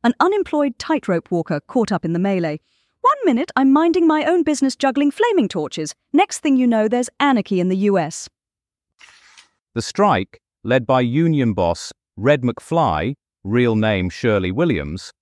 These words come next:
Speaker 2: saw dockers down tools alongside carpenters who put down their hammers, with other workers laying down whatever they could get their hands on.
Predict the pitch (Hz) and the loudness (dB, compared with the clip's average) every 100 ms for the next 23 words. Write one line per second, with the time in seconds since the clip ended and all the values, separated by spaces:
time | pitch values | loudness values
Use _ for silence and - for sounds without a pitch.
0 | _ _ - 196 185 143 185 185 151 135 | _ _ -4 0 2 2 2 2 0 0
1 | 113 143 139 120 110 90 101 104 113 156 | 0 0 0 -2 -4 -2 -4 -2 0 0
2 | 151 156 143 - 170 156 120 90 92 87 | 0 0 -2 -2 0 0 0 -4 -6 -4
3 | 117 - 170 127 151 151 151 135 160 110 | -4 -2 -4 0 0 0 0 0 0 0
4 | 107 120 135 160 131 98 87 101 104 117 | 0 0 2 2 2 0 0 -2 -2 0
5 | 151 160 139 135 139 123 127 143 147 143 | 2 0 0 0 0 2 2 0 0 -2
6 | 131 107 113 - 113 104 107 90 82 80 | -2 -2 -2 0 0 0 -2 -2 -4 -4
7 | 73 | -6